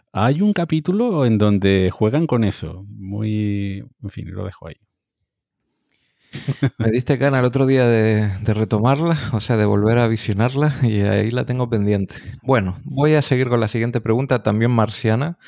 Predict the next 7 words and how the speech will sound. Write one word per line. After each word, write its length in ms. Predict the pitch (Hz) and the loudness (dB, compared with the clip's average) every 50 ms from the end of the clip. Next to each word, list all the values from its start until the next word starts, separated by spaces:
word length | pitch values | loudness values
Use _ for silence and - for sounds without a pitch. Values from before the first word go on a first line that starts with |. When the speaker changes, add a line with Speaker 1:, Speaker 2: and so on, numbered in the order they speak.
| - - - - _ - | -20 -20 -20 -20 _ -14
Speaker 2:
Esta 180 | 110 - - 123 | -8 -4 -2 2
nos 140 | 120 120 123 | 2 4 4
la 160 | 120 113 120 | 4 4 4
hace 320 | 120 - - 120 113 - - - | 2 2 0 0 0 -2 -2 -2
Alen-, 480 | 110 101 104 104 101 104 104 104 110 - - | 0 0 2 2 2 0 0 -2 -2 -4 -4
Alejandro 520 | - 101 95 95 113 113 120 120 113 110 | -4 -4 -2 -2 -2 -2 0 0 0 0
Ortiz, 680 | 107 - - _ - 139 156 - - - - - - | 0 -2 -4 _ -4 -2 -2 -4 -6 -10 -12 -14 -16